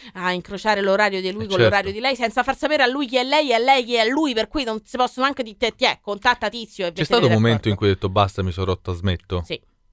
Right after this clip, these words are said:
Speaker 2: <laughs>
Speaker 1: Sì, lo dico, <laughs> ci sono stati più momenti. C'è stato anche un momento in cui avevo smesso, cioè all'inizio sono entrata tutta casata, poi mi ci sono fidanzata.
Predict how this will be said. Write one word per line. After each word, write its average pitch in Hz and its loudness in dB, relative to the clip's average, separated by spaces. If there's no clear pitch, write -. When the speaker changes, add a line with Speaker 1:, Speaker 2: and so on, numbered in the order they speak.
Speaker 2:
<laughs> - -6
Speaker 1:
Sì, - -6
lo 220 -2
dico, 226 -2
<laughs> 247 4
ci 226 -8
sono 226 0
stati 277 -2
più 208 -6
momenti. 180 -4
C'è 214 -6
stato 185 -4
anche 185 0
un 180 -10
momento 185 -6
in 156 -10
cui 254 6
avevo 151 0
smesso, 156 -12
cioè 175 0
all'inizio 220 -2
sono 170 -6
entrata 170 -2
tutta 165 -10
casata, 151 -10
poi 240 -2
mi 277 -4
ci 175 -16
sono 165 -8
fidanzata. 160 -6